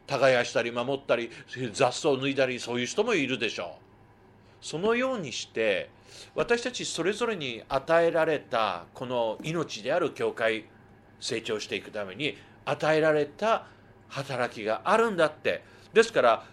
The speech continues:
もしパウロはパウロの働きを人と比べる必要はないんです。ね、スミレはスミレのように、スズメはスズメのように。えー、スズメがね、あの、なんだ、もっと立派な鳥何？タカだとか、ワシだとか。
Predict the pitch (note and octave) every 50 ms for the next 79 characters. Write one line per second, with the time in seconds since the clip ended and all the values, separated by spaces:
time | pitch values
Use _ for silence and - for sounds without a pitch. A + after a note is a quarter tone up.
0 | - - - - A3+ B3+ B3 - F3 D3+ - A#3+ C4 C4 B3 G#3+ F3+ C#3+ B2+ A#2
1 | A2+ A2 - - - - F3 F#3 G#3 G#3+ G#3 F#3 E3 C#3+ B2+ A#2+ G#2 F2 - -
2 | C3 C3 F#3 E3+ E3 D#3+ D#3+ - D3+ C3+ - - - - - - - G3 F#3 G3+
3 | G#3 - G#3 G3 G3 F#3 F#3 F3 E3+ E3+ E3+ - E3+ E3 C#3+ C3 B2 G#2 F2 -
4 | - - - - - - - - - - - - - - - - - - - D#3
5 | C#3+ A2 - - - - - - - D#3+ D#3+ D#3+ D#3 C#3+ C#3 C3 B2 A#2+ A2 -
6 | B2 C3+ D3+ D3 D3 C3 A#2+ A#2+ A2+ A2 G2+ F#2+ F#2 F#2 - - C3 A#2+ B2+ D#3+
7 | F3 D#3+ C3+ G#2+ F2+ - - C3 C#3+ F3+ G#3+ A3 G#3 G3+ F3 D#3 A#2+ G2+ F2+ -
8 | - - - - - - - - - - - - - - - - - - - -
9 | - - - - - - D#2 D#2 - G#2 G#2 - - D#3+ D#3+ E3 G#3+ A#3 B3 A#3+
10 | G#3+ F3+ D3 G2+ F#2+ G2+ A2 A#2+ - - - - - - - - A#2+ A#2+ A2+ A2
11 | G#2+ - G#2+ A2 A2+ A2 A2+ A2 A2 A2 G#2+ A2 A2+ A#2+ A#2 A2+ G#2 G2 F#2+ G2
12 | G2 G2+ G#2 G2+ G2+ G2 G#2 G#2 - G2+ F2 F#2 F#2 F#2+ A2 G2 F#2 F2+ E2+ -
13 | F#2+ F2+ F2+ F2+ F2+ G#2 E3+ - - - B2 - - A2 A2+ A2 G#2 - - G2
14 | - A#2+ G#2+ G#2 G#2+ G#2 A2 A2 A2 - B2+ A#2+ A#2 A2+ B2+ A#2 - A#2 G2+ -
15 | -